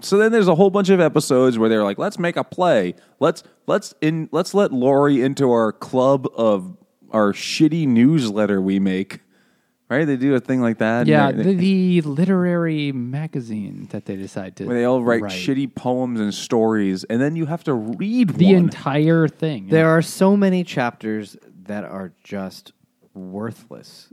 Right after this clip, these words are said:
Speaker 3: They're just filler. Like, my fav-, my favorite one that I wrote down that was terrible was, uh, Laurie's grandfather. He lives with his grandfather because his, uh, m-, father or mother
Speaker 1: They're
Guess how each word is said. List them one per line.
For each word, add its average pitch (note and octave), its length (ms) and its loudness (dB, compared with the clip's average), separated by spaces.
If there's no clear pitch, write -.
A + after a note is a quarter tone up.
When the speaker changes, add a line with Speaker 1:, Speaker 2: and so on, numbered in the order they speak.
Speaker 3:
They're G#2 100 -14
just G2+ 220 -18
filler. A#2 360 -4
Like, A#2+ 200 -8
my B2 160 -4
fav-, B2+ 260 -4
my A2+ 100 -8
favorite A#2+ 260 -6
one F#2 180 -10
that F2 180 -10
I E2+ 80 -14
wrote E2+ 240 -10
down D#2+ 340 -14
that C#2 140 -14
was C2 160 -16
terrible C2+ 440 -14
was, F#2 440 -4
uh, F2 500 -10
Laurie's A2 640 -4
grandfather. A2 580 -6
He A#2 120 -6
lives C#3 180 -2
with D3+ 100 -6
his A#2+ 120 -8
grandfather A2 540 -4
because F2+ 340 -8
his, E2+ 300 -10
uh, E2+ 480 -8
m-, F#2 560 -12
father D3 560 -4
or A2 160 -4
mother G#2+ 540 -4
Speaker 1:
They're F#2+ 80 -4